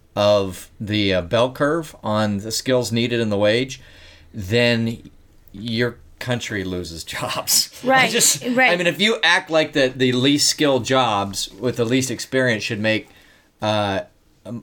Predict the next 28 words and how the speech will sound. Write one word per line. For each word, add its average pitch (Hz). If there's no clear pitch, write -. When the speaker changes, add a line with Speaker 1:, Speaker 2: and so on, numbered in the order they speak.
Speaker 1:
a 123
mu-, 123
a 127
bunch 127
more. 131
Now, 131
I'm 180
not 156
saying 147
that 104
we 113
shouldn't 110
try 131
to 117
increase 117
wages 107
overall, 101
but 101
in, 123
in 120
that 151
particular 160
slice 143
of 113
looking 123
at 87
it, 82
if 127